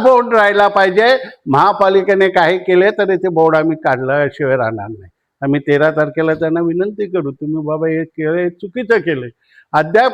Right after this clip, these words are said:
केंद्र शासनाने निर्णय घेतलेला नाही. निर्णय घ्या, तुमच्यात हिंमत असेल तर निर्णय घ्या. राजकारण कशासाठी करता? त्यासाठी निवडणुका आल्यात म्हणून तुम्ही राजकारण करत असाल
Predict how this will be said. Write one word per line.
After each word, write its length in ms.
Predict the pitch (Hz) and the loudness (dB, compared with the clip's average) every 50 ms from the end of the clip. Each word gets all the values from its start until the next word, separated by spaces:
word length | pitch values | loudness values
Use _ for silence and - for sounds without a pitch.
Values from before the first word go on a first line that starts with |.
| 262 | 0
केंद्र 320 | - 196 185 190 202 202 202 170 | 0 0 2 2 2 0 0 2
शासनाने 440 | 180 175 170 170 175 180 175 180 | 0 0 0 0 0 2 2 4
निर्णय 460 | 180 180 180 180 165 151 170 214 247 262 | 4 4 4 4 2 2 0 0 0 2
घेतलेला 520 | 254 233 196 - - 180 165 160 156 143 | 2 2 0 2 2 0 2 2 2 0
नाही. 240 | 139 135 123 123 120 120 - _ _ _ _ - | 0 -2 -2 -2 -4 -6 -10 _ _ _ _ 0
निर्णय 380 | 160 180 233 277 320 349 330 330 | 2 2 4 4 6 6 6 6
घ्या, 260 | 302 254 240 185 151 - - - - _ _ _ _ _ _ _ _ _ - | 4 2 2 2 0 -2 -6 -12 -20 _ _ _ _ _ _ _ _ _ 0
तुमच्यात 320 | 185 190 190 185 220 233 220 202 | 2 2 2 4 2 2 4 4
हिंमत 360 | 196 185 196 220 240 233 254 | 2 2 4 2 2 2 2
असेल 300 | 254 240 - 254 269 262 | 0 2 2 0 2 2
तर 60 | 277 | 2
निर्णय 360 | 269 254 247 247 254 285 285 | 2 2 0 0 2 0 0
घ्या. 280 | 285 277 262 247 247 226 180 - - - - _ - 160 185 | 2 2 2 2 2 0 -2 -4 -8 -18 -18 _ -2 2 2
राजकारण 480 | 214 233 233 - 269 277 277 269 269 | 2 2 0 0 2 2 2 2 0
कशासाठी 520 | 254 262 214 254 254 208 214 240 214 226 214 | 0 0 2 2 0 2 0 0 0 0 0
करता? 320 | 202 190 160 147 165 151 | 2 0 0 0 -2 -6
त्यासाठी 480 | 131 135 123 120 _ - 117 - - 110 _ _ _ _ _ _ _ _ _ _ _ _ _ _ _ _ _ _ _ _ _ _ _ _ _ - | -6 -8 -12 -16 _ -18 -20 -20 -20 -20 _ _ _ _ _ _ _ _ _ _ _ _ _ _ _ _ _ _ _ _ _ _ _ _ _ 0
निवडणुका 600 | 156 165 175 185 202 208 202 208 208 180 196 214 | 2 4 6 6 4 4 2 0 0 2 2 4
आल्यात 280 | 196 185 196 202 202 202 - | 4 4 4 2 2 0 0
म्हणून 280 | 196 170 185 190 185 170 | -2 0 0 0 -2 -2
तुम्ही 200 | 180 175 170 170 | 0 0 2 2
राजकारण 500 | 165 160 160 160 156 160 156 160 160 156 | 2 2 0 -2 -2 -2 0 0 -2 -2
करत 380 | 156 156 147 156 147 147 147 | -2 -2 -4 -4 -4 -4 -6
असाल 260 | 139 - 190 226 226 | -4 -2 -2 -2 -2